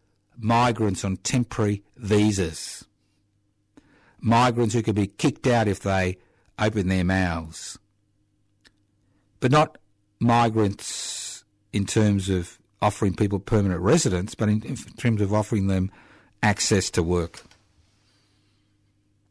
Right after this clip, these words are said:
For example, we just heard just a few weeks ago, remember all this bullshit about, you know, we need agricultural workers to pick fruit, and obviously we're bringing people across from the Pacific Islands.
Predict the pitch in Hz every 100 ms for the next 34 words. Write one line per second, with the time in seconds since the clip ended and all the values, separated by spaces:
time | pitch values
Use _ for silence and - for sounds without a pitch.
0 | _ _ _ - 156 147 139 147 117 107
1 | 110 120 - 131 131 127 - 120 139 127
2 | 135 147 135 104 107 143 143 143 135 -
3 | 120 - 113 135 - - 92 92 90 95
4 | 98 _ - - - - - - 113 110
5 | 110 113 117 113 113 110 101 107 101 -
6 | 101 90 98 98 95 - - 101 - -
7 | - 85 82 90 107 98 107 - 98 90
8 | 95 92 - 95 92 - 90 - 95 92
9 | - 95 107 90 85 104 101 82 80